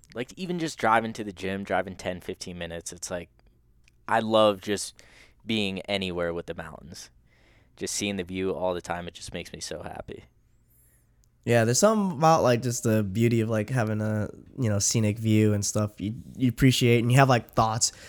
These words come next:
Speaker 2: like, these deep thoughts. For some reason, you just look up at the sky and you just see something very pretty, and it's like, "Damn, my life is awesome." You know what I mean? Just, like, little moments like that, I feel like,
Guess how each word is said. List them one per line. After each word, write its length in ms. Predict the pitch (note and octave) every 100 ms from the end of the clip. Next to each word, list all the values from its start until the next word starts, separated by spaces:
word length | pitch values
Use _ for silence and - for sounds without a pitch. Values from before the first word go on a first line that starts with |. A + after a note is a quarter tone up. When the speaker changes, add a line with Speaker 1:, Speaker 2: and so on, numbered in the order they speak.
| -
Speaker 2:
like, 140 | B2+
these 160 | C3 B2+
deep 260 | B2 C3 -
thoughts. 340 | A#2+ A#2+ B2+
For 120 | -
some 240 | B2+ C3 B2+
reason, 280 | B2+ C3+
you 80 | A#2+
just 140 | A#2+ A2+
look 240 | A#2+ A2+
up 320 | A2 A2+ - - _ - _ _
at 120 | A#2+
the 60 | A#2
sky 420 | - A#2 G#2+ A2
and 100 | A2+
you 60 | A2+
just 180 | A2 -
see 80 |
something 240 | A#2+ A#2+ A2
very 180 | A2 G#2+
pretty, 400 | - G#2 A2 A2
and 140 | G#2+
it's 140 | G2+
like, 280 | G#2 G2+ F#2+ - _ _ _ _ -
"Damn, 320 | A3 D4+ D#3+ - _ _ _ _ _ _ _ _ _ _
my 140 | -
life 240 | D#3 B2+ A#2
is 100 | G#2+
awesome." 380 | G#2 A2 - A2+ -
You 80 |
know 80 | E3
what 100 | F3+
I 40 | F#3+
mean? 100 | F3+
Just, 140 | D#3+
like, 120 | D#3
little 240 | C#3+ D#3 D3
moments 320 | C3+ C3+ C3
like 200 | A#2 A2
that, 320 | A2 A2 A2
I 100 | A#2
feel 180 | - A2+
like, 320 | G#2+ A2 -